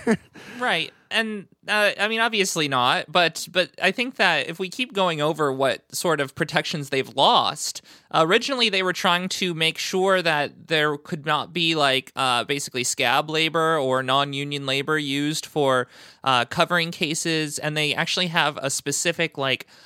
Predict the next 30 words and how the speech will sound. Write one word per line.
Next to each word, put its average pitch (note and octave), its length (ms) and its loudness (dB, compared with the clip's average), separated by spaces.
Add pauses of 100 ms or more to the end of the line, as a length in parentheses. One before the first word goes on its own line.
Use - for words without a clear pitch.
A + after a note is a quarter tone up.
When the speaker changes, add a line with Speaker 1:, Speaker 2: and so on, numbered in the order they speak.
(120)
Speaker 2:
mile D#3 580 2
radius C3+ 640 -2
for B2+ 160 -2
how D3+ 520 2
much C3 300 -4
that B2+ 180 0
can C#3 140 -10
be C3 180 -4
enforced. B2 600 -4 (240)
I D#3+ 80 -2
mean, D3+ 280 -4 (320)
management G3 460 0
originally F#3+ 420 2
wanted D3 300 2
to D#3 120 -4
reduce C#3 580 -2 (380)
the, C#3+ 380 0
uh, A#2+ 240 2
current D#3+ 560 0
two C#4 260 0
hundred D#3+ 600 -2
mile C3+ 260 2
radius B2+ 420 0
of A#2 240 -4 (200)
that B2 440 -2
down D3+ 280 2
to D3 180 -6
sixty F#3+ 540 -2
miles. A#2 640 0 (420)
Uh, C3 480 4